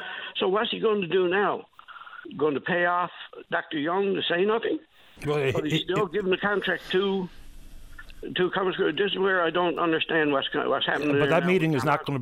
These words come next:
Speaker 2: that meeting's not gonna be between, uh, Doctor Todd Young and, uh,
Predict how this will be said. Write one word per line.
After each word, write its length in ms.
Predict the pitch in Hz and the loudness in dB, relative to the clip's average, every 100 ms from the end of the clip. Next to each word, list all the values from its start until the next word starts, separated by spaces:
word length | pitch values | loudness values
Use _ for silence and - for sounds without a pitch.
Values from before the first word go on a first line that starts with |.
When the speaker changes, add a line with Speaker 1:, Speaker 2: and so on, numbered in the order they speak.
| - | -2
Speaker 2:
that 180 | 143 147 | 0 2
meeting's 300 | 151 147 120 | 2 2 0
not 100 | 135 | -2
gonna 160 | 139 123 | 0 0
be 80 | |
between, 480 | 117 110 123 117 113 | 0 0 0 0 2
uh, 220 | 110 107 | 4 4
Doctor 340 | 104 117 110 113 | 4 0 0 -2
Todd 320 | - 117 107 | 2 2 2
Young 320 | 110 107 107 110 | 2 2 0 0
and, 360 | 110 107 107 107 | 0 0 0 -2
uh, 160 | 113 | -4